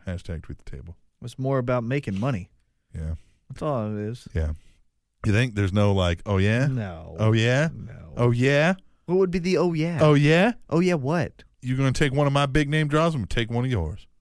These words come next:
Speaker 2: What do you mean? He was Vince's big name draw bef-, before.
Speaker 1: Yeah, but he got bigger worldwide fame out of the U F C.
Speaker 2: Yeah.
Speaker 1: Yeah.
Speaker 2: But it was still, people
Speaker 1: Right,
Speaker 2: were
Speaker 1: right.
Speaker 2: watching initially because
Speaker 1: Well,
Speaker 2: he
Speaker 1: yeah, but he was my big name draw. Now you took him away from me. I'm trying to sign him back, and he won't go.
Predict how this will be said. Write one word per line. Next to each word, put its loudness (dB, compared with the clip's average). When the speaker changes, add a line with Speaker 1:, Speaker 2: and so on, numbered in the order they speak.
Speaker 2:
What -8
do -2
you 0
mean? -2
He 0
was 0
Vince's -2
big -2
name -2
draw 0
bef-, -6
before. -2
Speaker 1:
Yeah, -2
but -2
he -4
got -2
bigger 4
worldwide 4
fame 0
out 0
of -2
the -2
U -4
F -12
C. -16
Speaker 2:
Yeah. -6
Speaker 1:
Yeah. -2
Speaker 2:
But -4
it 0
was -6
still, -4
people 0
Speaker 1:
Right, 0
Speaker 2:
were 2
Speaker 1:
right. -10
Speaker 2:
watching -2
initially -6
because -6
Speaker 1:
Well, 4
Speaker 2:
he 6
Speaker 1:
yeah, 4
but 2
he 4
was 4
my 4
big 2
name 4
draw. 6
Now 2
you 2
took 2
him 2
away 4
from 2
me. 4
I'm 2
trying 2
to -2
sign 2
him 0
back, 0
and 0
he 0
won't 2
go. 4